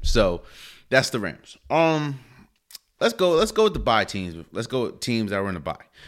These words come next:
Let's go with the Ravens. The Ravens are incredible. The Ravens are five and one right now, and the Ravens have one of the most electrifying quarterbacks in the league, which is Lamar Jackson.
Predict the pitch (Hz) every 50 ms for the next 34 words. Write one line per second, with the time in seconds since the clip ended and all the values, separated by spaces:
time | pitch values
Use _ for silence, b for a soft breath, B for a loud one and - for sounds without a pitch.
0 | B B B B 165 165 208 214 208 170 151 123 113 98 87 78 71 - - -
1 | - _ _ _ _ _ _ _ _ _ _ _ _ _ _ _ _ _ _ _
2 | _ _ - - 107 127 151 170 170 160 143 120 123 110 104 98 - 113 107 104
3 | 95 101 104 101 B B B B B B - 87 113 123 127 120 120 110 104 98
4 | - - 107 98 95 87 85 87 95 104 107 104 101 101 98 95 92 98 98 98
5 | 95 92 B B B B B B B _ - 131 131 123 120 113 110 107 101 85
6 | - _ _ _ _ _ _ _ _ _ _ _ _ _ _ _ _ _ _ _
7 | _ - 127 131 131 143 156 170 170 160 156 147 - 131 139 135 131 127 123 113
8 | 98 98 104 113 131 147 156 151 143 131 117 107 117 117 117 117 113 - - 107
9 | 107 110 107 - - 98 - 110 107 104 104 101 101 92 - 110 107 104 92 90
10 | 95 95 95 - - - - 85 90 90 87 90 98 123 151 170 165 139 107 101
11 | 101 - 110 95 98 98 95 92 90 90 90 - 165 - 160 - - - - -